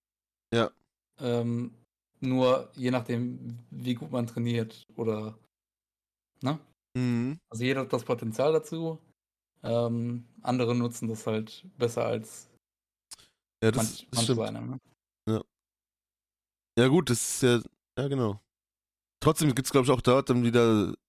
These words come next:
Speaker 1: Leute, die, äh, gewisse Fähigkeiten haben oder, sag ich mal, bessere Voraussetzungen haben als andere, ne?
Speaker 2: Ja, da-, das stimmt wohl, ja.
Speaker 1: Ja. Ist halt
Speaker 2: Das stimmt.
Speaker 1: so wie im Leben halt.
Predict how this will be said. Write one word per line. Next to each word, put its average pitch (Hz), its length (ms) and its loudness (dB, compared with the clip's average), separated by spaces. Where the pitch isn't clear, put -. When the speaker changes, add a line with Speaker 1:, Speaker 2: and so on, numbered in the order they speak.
Speaker 1:
Leute, 123 320 4
die, 110 260 6
äh, 104 240 6
gewisse 104 340 -2
Fähigkeiten 117 520 2
haben 107 340 0
oder, 110 300 6
sag 107 200 4
ich - 80 -6
mal, 107 140 6
bessere 117 340 4
Voraussetzungen 110 800 4
haben 104 160 0
als 101 120 -2
andere, 104 300 0
ne? 123 220 -2
Speaker 2:
Ja, 123 120 -6
da-, 120 160 -8
das 131 260 -4
stimmt 143 280 -6
wohl, 165 180 -6
ja. 120 240 -6
Speaker 1:
Ja. 104 240 -2
Ist - 100 -10
halt 107 140 -2
Speaker 2:
Das 117 100 -10
stimmt. 113 400 -8
Speaker 1:
so 110 120 -4
wie 107 80 -4
im 104 120 -6
Leben 107 240 -2
halt. 104 360 -4